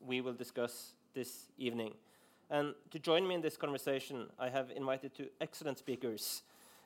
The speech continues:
Uh, Iyad El-Baghdadi, human rights activist and author,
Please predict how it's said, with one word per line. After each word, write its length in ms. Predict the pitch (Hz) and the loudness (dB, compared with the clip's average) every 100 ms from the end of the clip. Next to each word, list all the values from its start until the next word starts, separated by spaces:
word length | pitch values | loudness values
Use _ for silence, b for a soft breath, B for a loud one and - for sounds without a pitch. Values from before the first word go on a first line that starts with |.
| - | 0
Uh, 140 | 131 - | 0 2
Iyad 220 | 147 156 | 6 8
El-Baghdadi, 640 | 156 147 151 147 151 208 233 - | 6 4 2 4 4 4 2 0
human 340 | - 156 151 139 | -6 -2 0 2
rights 240 | 139 143 | 2 2
activist 540 | 147 - 170 175 - | -2 -2 -8 -8 -6
and 240 | 151 143 139 | 0 0 0
author, 460 | - 143 - 208 220 | 0 -2 0 0 0